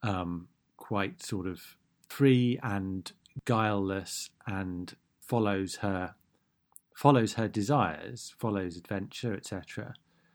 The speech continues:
but also instinctive. And that runs through to the way in which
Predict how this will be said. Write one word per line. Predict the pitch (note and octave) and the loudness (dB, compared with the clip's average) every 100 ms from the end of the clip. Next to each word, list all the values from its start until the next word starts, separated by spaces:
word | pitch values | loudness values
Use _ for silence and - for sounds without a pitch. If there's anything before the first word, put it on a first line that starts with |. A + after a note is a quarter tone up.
| _ | _
but | B2+ | 8
also | B2+ D3 C#3+ A#2+ G2+ G2+ - | 10 8 6 2 4 2 0
instinctive. | B2+ A2+ - F3 D3+ - E2+ - - - _ _ _ - | 0 0 2 2 2 0 -8 -10 -14 -20 _ _ _ -4
And | G#2+ | 2
that | A#2 - | 2 2
runs | A#2+ A#2 A2 G2+ - | 2 4 2 -2 -4
through | A2+ G#2+ G#2 | 0 2 2
to | G#2 - A2+ G2+ F#2 | -2 -2 0 0 0
the | G2+ | -4
way | G2 A2 G#2 G2+ G2+ | -2 -2 0 0 -2
in | C3 G2+ | -2 -2
which | G#2 A2 - - - | -2 -4 -10 -16 -16